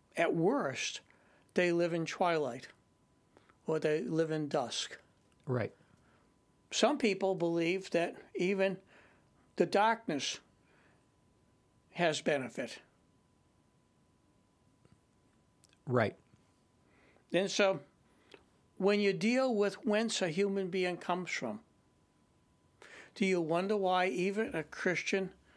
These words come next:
Speaker 1: sometimes falls into a state of despair or depression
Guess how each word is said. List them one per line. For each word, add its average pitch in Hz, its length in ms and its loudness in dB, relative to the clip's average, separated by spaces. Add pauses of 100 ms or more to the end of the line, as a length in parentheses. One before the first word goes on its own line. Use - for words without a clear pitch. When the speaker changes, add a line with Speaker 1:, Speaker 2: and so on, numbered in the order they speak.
(360)
Speaker 1:
sometimes 185 840 0 (180)
falls 165 520 0
into 165 500 -2 (500)
a 156 80 -2
state 160 420 0
of 147 260 -6 (180)
despair 139 640 -4 (1160)
or 156 120 -2
depression 156 640 -2